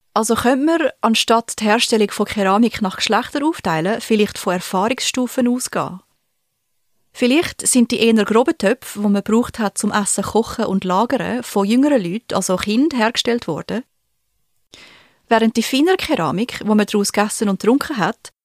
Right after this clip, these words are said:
von erfahrenen, älteren Jugendlichen und Erwachsenen hergestellt worden ist. Das ist jetzt nur ein Beispiel von den vielen täglichen Arbeiten, die haben müssen erledigt werden.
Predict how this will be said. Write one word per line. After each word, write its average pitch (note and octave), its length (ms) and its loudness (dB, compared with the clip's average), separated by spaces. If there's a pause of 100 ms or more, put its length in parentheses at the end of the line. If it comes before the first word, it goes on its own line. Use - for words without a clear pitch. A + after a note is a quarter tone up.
(140)
von - 220 0
erfahrenen, G#3+ 720 2
älteren A#3 420 2
Jugendlichen G#3 580 0
und F#3+ 140 -2
Erwachsenen A3 580 0
hergestellt G#3+ 540 -2
worden G3 300 -2
ist. - 320 -8 (1700)
Das A3+ 160 4
ist C#4 100 0
jetzt A#3 200 2
nur A3+ 140 4
ein F#3 220 4 (120)
Beispiel G3 500 0
von G3 160 -6
den F#3+ 100 -4
vielen A#3+ 300 2
täglichen G#3+ 440 -2
Arbeiten, F#3+ 540 -2
die F#3 60 -2
haben F#3 260 0
müssen F#3+ 240 -2
erledigt F#3 420 -6
werden. D#3+ 440 -8